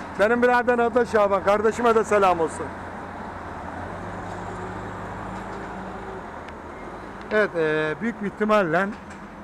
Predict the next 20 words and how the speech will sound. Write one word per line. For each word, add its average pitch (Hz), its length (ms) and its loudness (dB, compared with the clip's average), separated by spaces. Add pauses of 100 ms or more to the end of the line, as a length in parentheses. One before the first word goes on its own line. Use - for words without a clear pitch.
e, 151 280 0 (1200)
Şaban 190 400 2
demek, 175 240 -4 (100)
Şaban 185 300 2
ayında 180 480 0 (440)
doğduğu 170 300 2
için, 190 420 -4 (120)
mutlaka 185 520 -2 (100)
o 170 40 -4
isim 175 240 -8 (160)
ondan, 185 220 -4 (360)
mübarek 165 340 -2 (100)
isim 185 200 -8
ona 170 180 -4
koyulmuş. 151 340 -6 (520)
Çünkü 190 260 -8
Şaban 180 300 2
ayında 160 320 0
doğduğu 151 260 2
içindir. 135 420 -8